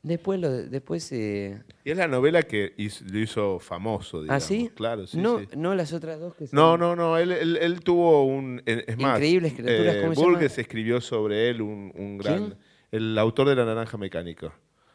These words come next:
Speaker 1: ¿Y dónde escribió sobre
Speaker 2: En
Speaker 1: él?
Speaker 2: el, en la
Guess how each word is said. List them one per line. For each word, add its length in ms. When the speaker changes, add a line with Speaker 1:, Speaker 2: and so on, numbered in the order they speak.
Speaker 1:
¿Y 100
dónde 240
escribió 320
sobre 240
Speaker 2:
En 120
Speaker 1:
él? 460
Speaker 2:
el, 80
en 140
la 180